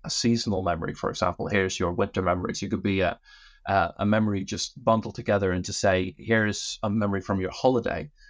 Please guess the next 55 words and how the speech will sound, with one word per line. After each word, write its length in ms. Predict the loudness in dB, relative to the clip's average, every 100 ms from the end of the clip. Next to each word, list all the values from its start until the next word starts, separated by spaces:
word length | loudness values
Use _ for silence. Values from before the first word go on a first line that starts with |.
| -14 -8
And 80 |
some 200 | 0 2
of 120 | 2 2
them 160 | 0
are 100 | 2
really 220 | 2 0
hard 500 | -2 -4 2 2 0
to 100 | 0
understand 500 | 0 0 0 2 2
the 60 | 0
sort 220 | -4 0
of 160 | 0 -2
temporal 440 | -6 -4 0 2 2
logic 320 | 0 -4 -6
behind 280 | 0 2 2
it, 80 | 0
because 200 | -2 2
there 160 | 4
isn't 260 | 4 2 0
a 80 | 0
clear 300 | 0 0 0
cut, 340 | 0 0 0 _ _ _ -20 _
"This 180 | -2 0
was 160 | -2
six 200 | -4 -2
months 200 | 0 0
ago," 140 | 0 0
or 100 | 0
"This 160 | -2
was 100 | -8
twelve 220 | 0 2 4
months 240 | 2 -2
ago." 320 | 0 0 0 _ _ _ -4
And 100 | -2
it's 80 | 0
very 240 | 2 2
much 320 | 2 -2 -4
depends 500 | -8 -4 -2 0 0
on, 300 | 0 0 -2 -12 _ _ _ _ _ -2
you 100 | 0
know, 160 | 0
how 300 | 0 4 4
you've 260 | 4 2 0
engaged 340 | 2 2 0
with 120 | -4
the 20 | 0
feature, 380 | 0 0 0
what 200 | 0 0
you've 100 | 2
uploaded, 500 | 2 2 2 2 2 0
and 120 | 0
also 280 | 0 0 -2
what 280 | -2 -4 -2
other 180 | -2 -2
people 540 | -2 0 0 0 -4